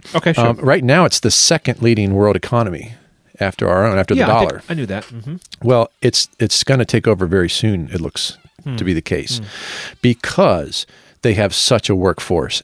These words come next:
Speaker 2: and because they are working so hard. And what are we doing? You know,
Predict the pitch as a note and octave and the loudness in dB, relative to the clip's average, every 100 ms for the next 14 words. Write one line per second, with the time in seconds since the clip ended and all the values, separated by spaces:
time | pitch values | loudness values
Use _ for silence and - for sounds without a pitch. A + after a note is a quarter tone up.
0 | _ - C#3 A#2 F2+ - - C3+ F#2 G2+ | _ 0 2 2 0 -2 0 0 2 2
1 | F#2 F#2 G2+ - - F2+ E2 F#2+ C#2 - | 2 4 2 0 0 0 0 0 0 -4
2 | - - - - A#2+ F#3+ G3 F#3 G3 G2+ | -14 -20 -8 0 4 6 6 4 2 0
3 | - - _ _ _ _ _ _ _ _ | -2 -12 _ _ _ _ _ _ _ _
4 | A2+ A2+ B2 | 0 2 2